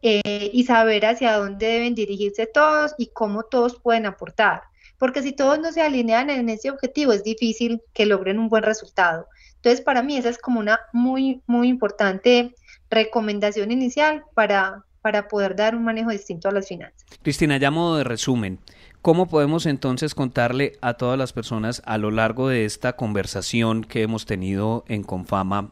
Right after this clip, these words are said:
Speaker 2: y en este podcast en especial? Hemos venido dando algunos consejos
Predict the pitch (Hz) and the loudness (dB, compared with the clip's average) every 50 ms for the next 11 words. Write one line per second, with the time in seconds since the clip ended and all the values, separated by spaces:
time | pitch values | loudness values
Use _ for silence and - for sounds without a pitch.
0 | - - - 104 98 98 98 95 - - 117 - 123 120 113 117 - 123 117 - | -16 -16 -10 -8 -6 -6 -6 -6 -6 -8 -6 -4 -2 -4 -4 -2 -2 -2 -2 -2
1 | 120 113 117 113 - 123 120 - 127 107 113 107 - - - - 123 127 139 151 | -2 -6 -6 -6 -6 -6 -4 -2 -2 -2 -2 -2 -6 -12 -12 -6 -2 -2 0 0
2 | 147 147 139 127 120 127 131 135 139 139 139 147 143 - 127 120 117 117 117 117 | 0 0 0 0 0 0 0 -2 0 0 0 0 0 0 -2 -4 -2 -2 -2 -2
3 | 120 123 123 131 135 139 135 - - - _ - - 135 131 127 120 - - 151 | -2 -2 0 0 -2 -2 -4 -6 -10 -16 _ -6 -2 0 0 0 0 2 2 2
4 | 139 123 - 131 127 - - | 2 2 0 -4 -4 -6 -8